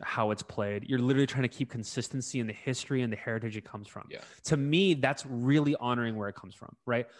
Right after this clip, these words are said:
Speaker 1: They're not saying, "Okay, we took Mahjong and now we turned it into dominoes," right?
Speaker 2: Yeah.
Speaker 1: They're saying, "We, we," <laughs> right? I mean, we, we found, like, we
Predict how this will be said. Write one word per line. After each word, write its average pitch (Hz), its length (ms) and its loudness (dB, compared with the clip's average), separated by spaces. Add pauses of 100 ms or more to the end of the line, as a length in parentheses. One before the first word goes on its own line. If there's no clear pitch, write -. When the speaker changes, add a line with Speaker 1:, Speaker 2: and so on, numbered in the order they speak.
(100)
Speaker 1:
They're 139 80 4
not 170 180 4
saying, 151 220 2
"Okay, 131 160 2
we 120 160 4
took 147 240 -2
Mahjong 127 380 0
and 113 60 0
now 110 140 0
we 110 100 0 (200)
turned 117 200 -2
it 113 80 -4
into 110 140 -4
dominoes," 101 540 -8 (440)
right? 117 220 2
Speaker 2:
Yeah. 110 80 -8
Speaker 1:
They're 123 140 2
saying, 127 380 0 (100)
"We, 127 180 2 (140)
we," 120 360 0 (220)
<laughs> - 460 -14
right? 135 180 4
I - 60 -4
mean, 156 120 4
we, 156 140 6
we 139 160 4
found, 147 360 0 (200)
like, 113 340 0
we 120 360 0